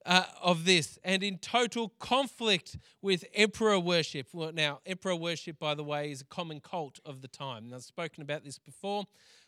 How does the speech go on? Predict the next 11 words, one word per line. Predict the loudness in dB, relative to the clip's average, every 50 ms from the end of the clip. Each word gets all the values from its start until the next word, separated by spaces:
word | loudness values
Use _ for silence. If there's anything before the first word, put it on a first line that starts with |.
| _ _
but, | 0 0 0 0 -2 -12 -20 _ _ _ _ -10
you | -6
know, | -4 -4 -4
if | -4 -6 -8
you | -10 -8
looked | -8 -8 -8 -8 -6
at | -6 -4 -6 -6 -8
a | -14 -16
coin, | -14 -6 0 2 4 6 6 6 6 4 2 -2 -6 _ _ _ _ _ _ _
uh, | -2 -2 -2 -2 -4 -8 -6
in, | -6 -4 -4 -6 -10